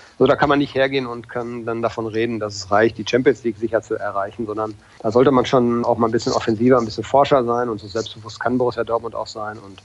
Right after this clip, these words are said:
mit diesen Transfers, die ja eine gute Mannschaft jetzt noch weiter verstärken, glaube ich, ist auch klar, dass der B V B hoffentlich dann auch um den Titel wieder mitspielen wird.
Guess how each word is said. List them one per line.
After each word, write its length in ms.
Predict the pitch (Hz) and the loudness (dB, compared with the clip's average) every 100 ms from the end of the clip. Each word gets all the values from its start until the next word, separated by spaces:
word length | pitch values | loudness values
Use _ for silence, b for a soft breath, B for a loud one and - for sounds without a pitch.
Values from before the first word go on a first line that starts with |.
| _ | _
mit 120 | - | -2
diesen 180 | 131 120 | 0 0
Transfers, 560 | - 107 - 120 127 - | 0 -2 2 4 4 2
die 140 | 117 | 2
ja 80 | 113 | 2
eine 160 | 113 | 2
gute 240 | 98 143 143 | 2 4 4
Mannschaft 420 | 117 123 117 - | 4 2 0 0
jetzt 180 | 113 - | 0 0
noch 200 | 107 - | -2 2
weiter 240 | 107 123 | 2 4
verstärken, 680 | - 98 - 110 110 110 104 | 0 -4 -2 -2 0 -4 -4
glaube 320 | 101 104 104 | -2 0 0
ich, 160 | 98 - | -4 -6
ist 140 | - | -2
auch 180 | 104 - | -2 -2
klar, 380 | - 107 110 101 | -4 2 2 2
dass 260 | 98 - | -2 -6
der 160 | - 95 | -4 -4
B 80 | 101 | -2
V 160 | - | 0
B 300 | 95 101 98 - | 2 2 2 0
hoffentlich 360 | 135 139 135 113 | 0 4 4 4
dann 160 | 117 104 | 2 2
auch 120 | 104 | 2
um 120 | 110 | 2
den 100 | 104 | 2
Titel 260 | 117 123 107 | 0 0 0
wieder 140 | 101 | 0
mitspielen 480 | 110 - 123 110 104 | -2 -2 2 2 4
wird. 180 | 104 | 0